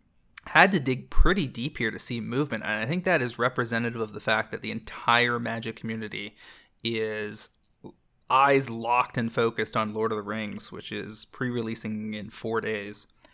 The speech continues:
We have it coming out on Arena, I think, Wednesday or Thursday. And the latest bid from a Spanish vendor has now pushed bidding up to two million euro,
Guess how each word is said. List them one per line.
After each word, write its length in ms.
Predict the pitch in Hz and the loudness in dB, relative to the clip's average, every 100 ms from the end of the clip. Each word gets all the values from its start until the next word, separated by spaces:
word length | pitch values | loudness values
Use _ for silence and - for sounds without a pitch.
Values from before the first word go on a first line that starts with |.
| _ - - _ _ _ | _ -20 -20 _ _ _
We 160 | - 120 | -4 -4
have 240 | 120 117 | -2 -2
it 120 | 110 - | -2 -2
coming 260 | 131 127 | -2 0
out 80 | 123 | 0
on 100 | 117 | 0
Arena, 380 | 110 110 113 110 | -2 -2 -2 0
I 80 | 107 | -2
think, 180 | 110 | -6
Wednesday 300 | 98 107 107 | -6 -6 -4
or 80 | 107 | -6
Thursday. 520 | 104 110 113 104 101 98 _ _ _ _ _ _ _ _ - _ | -4 -2 -2 -4 -6 -8 _ _ _ _ _ _ _ _ -20 _
And 720 | 123 117 117 120 117 117 117 - | -4 -2 -2 -2 -4 -6 -10 -8
the 120 | 131 | -6
latest 520 | 117 123 165 185 - | -2 0 2 0 -2
bid 300 | 127 131 127 | 4 4 4
from 300 | 117 120 117 113 | 0 0 0 -2
a 200 | 117 113 | -4 -4
Spanish 720 | - - - 127 165 180 - | -2 -4 0 2 2 2 -2
vendor 580 | - 107 101 104 104 113 - | -4 -6 -4 -6 -6 -8 -2
has 200 | 117 113 | -2 2
now 220 | 123 139 | 4 2
pushed 640 | 135 - 131 123 - - | 0 0 0 0 -4 -8
bidding 320 | - 131 123 123 | -2 0 0 -2
up 200 | 117 - | -4 -4
to 200 | 120 113 - | -8 -10 -10
two 520 | - 185 196 185 180 | -8 -6 -6 -4 -6
million 600 | - 127 135 143 139 127 | -6 -4 -4 -2 -4 -4
euro, 600 | 120 113 113 92 - - | -6 -6 -6 -6 -8 -14